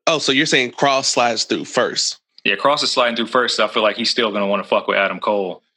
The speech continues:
Speaker 2: 'cause he's like, he has an eye on the title. That's, that's what the Hourglass was for originally.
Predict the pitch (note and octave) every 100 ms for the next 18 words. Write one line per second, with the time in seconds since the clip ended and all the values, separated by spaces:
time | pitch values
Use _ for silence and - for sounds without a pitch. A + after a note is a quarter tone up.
0 | _ - G2 G2 G2 F2+ G#2+ G2+ G2 G#2
1 | G2 F2+ A2+ G#2 F2+ G#2+ - A2 A2+ A#2
2 | - G#2+ G2+ G#2+ G2+ G2+ G2+ G2 G2 -
3 | A2+ F2+ A2 G#2 F2+ D2+ -